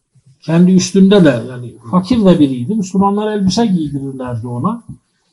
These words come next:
Bir ip böyle dışarı çıksa şuradan dikişten, onu tutar artık, bu kolu tamamen sökmese rahatsız etmez. Elbisenin hepsini sökmüş bakmışsın. Onu asıla asıla.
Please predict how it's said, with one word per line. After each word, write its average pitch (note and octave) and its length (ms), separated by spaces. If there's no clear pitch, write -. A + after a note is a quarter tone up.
Bir A#3+ 100
ip C4+ 240
böyle F#3+ 380
dışarı G#3 320
çıksa G3 380
şuradan F3 460
dikişten, G#3 680
onu G#3 300
tutar G#3 400
artık, F#3 400
bu F#3 100
kolu G3 280
tamamen F#3+ 580
sökmese F#3+ 560
rahatsız F3+ 380
etmez. B2 400
Elbisenin B3 600
hepsini B3 420
sökmüş F3+ 460
bakmışsın. - 540
Onu A#3+ 220
asıla A#3+ 400
asıla. C#3 500